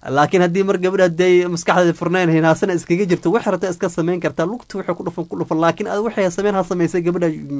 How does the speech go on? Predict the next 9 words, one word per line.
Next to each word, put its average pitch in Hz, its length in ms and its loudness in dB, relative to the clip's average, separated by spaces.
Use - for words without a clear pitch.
nuu 220 260 0
inaa 170 380 -2
ha 147 100 -2
u 143 120 -6
dhihin. 110 200 -8
Ha 117 120 -6
la 139 120 4
hadlin 143 300 2
gabadha. 135 300 -4